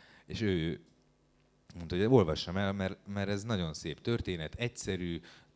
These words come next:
tök jól ki lehet osztani szerepeket, mondani valója is van, és hogy ezt csináljuk meg." És akkor ez, hát fél év alatt eljutottunk egy ilyen nagyon-nagyon vázlatig, és rá egy évre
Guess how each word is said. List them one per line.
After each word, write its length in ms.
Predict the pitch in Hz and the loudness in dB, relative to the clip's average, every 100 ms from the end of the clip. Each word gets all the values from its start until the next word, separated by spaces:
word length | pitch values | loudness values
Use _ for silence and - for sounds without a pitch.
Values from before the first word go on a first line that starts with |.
| _ _ _ | _ _ _
tök 200 | - 113 | 0 2
jól 220 | 104 87 | 2 2
ki 120 | 85 98 | 0 -4
lehet 260 | 80 78 | -4 -8
osztani 380 | 78 - 76 69 | -10 -10 -12 -12
szerepeket, 800 | - 107 95 - 80 80 78 - - - - - - | -6 -4 -2 -2 -2 -4 -4 -4 -8 -20 -20 -20 -12
mondani 540 | 101 123 117 104 101 | -6 -4 0 0 0
valója 460 | 90 87 85 82 78 | -2 -2 -2 -4 -4
is 280 | 76 - | -6 -8
van, 480 | - 73 71 71 71 - - - | -8 -6 -6 -8 -14 -18 -20 -18
és 140 | - 90 | -10 -6
hogy 140 | 104 | -4
ezt 260 | 80 - - | -6 -8 -14
csináljuk 460 | 67 67 67 69 - | -12 -10 -8 -10 -12
meg." 160 | 67 | -12
És 160 | 98 - | -10 -10
akkor 220 | 120 113 | -6 0
ez, 280 | 104 87 78 - - - - _ - - | 0 0 -4 -16 -20 -20 -20 _ -20 -10
hát 180 | 113 - | -10 -6
fél 260 | - 151 | -4 0
év 140 | 110 95 | 2 2
alatt 280 | 98 90 - | 2 2 -2
eljutottunk 720 | 98 92 85 85 - 85 82 | -4 -2 -4 -6 -6 -10 -6
egy 200 | 82 82 | -8 -6
ilyen 140 | 85 | -8
nagyon-nagyon 1400 | 92 107 117 110 95 80 80 82 78 76 73 76 73 80 76 | -8 -8 -4 -4 -4 -6 -6 -8 -8 -8 -8 -8 -8 -10 -8
vázlatig, 680 | 71 67 67 71 - 113 139 - _ _ _ - _ _ _ _ _ _ _ _ _ - | -8 -8 -12 -14 -10 -14 -14 -20 _ _ _ -20 _ _ _ _ _ _ _ _ _ -14
és 160 | 110 | -8
rá 340 | 107 117 107 90 | -4 -4 -2 -4
egy 220 | 82 80 | -6 -8
évre 560 | 85 78 78 76 76 | -8 -6 -8 -8 -10